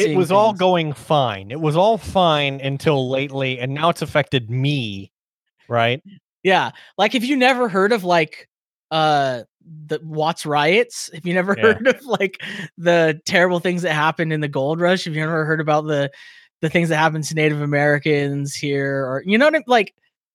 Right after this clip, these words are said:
Speaker 1: eh,
Speaker 2: Right,
Speaker 1: there's,
Speaker 2: yeah,
Speaker 1: there's,
Speaker 2: yeah,
Speaker 1: like,
Speaker 2: yeah, yeah.
Speaker 1: tons of history of things being wrong in California. The, the income inequality, the, all of this stuff, and it's, it, to me, it's a cheap shot.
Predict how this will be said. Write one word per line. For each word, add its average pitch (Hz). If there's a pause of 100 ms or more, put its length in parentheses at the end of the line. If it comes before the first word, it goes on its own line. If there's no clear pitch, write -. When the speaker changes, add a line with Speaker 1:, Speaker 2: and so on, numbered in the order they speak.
(200)
Speaker 1:
eh, - (360)
Speaker 2:
Right, 277
Speaker 1:
there's, -
Speaker 2:
yeah, -
Speaker 1:
there's, 269
Speaker 2:
yeah, -
Speaker 1:
like, 262
Speaker 2:
yeah, 160
yeah. 123
Speaker 1:
tons 330
of 311
history 247
of 175 (480)
things 254
being 208
wrong 208
in 151
California. 147 (360)
The, 160
the 156
income 185
inequality, 170
the, 139 (320)
all 240
of 220
this 208
stuff, 196 (480)
and 220
it's, 233 (440)
it, - (120)
to 254
me, 311
it's 220
a 185
cheap -
shot. 98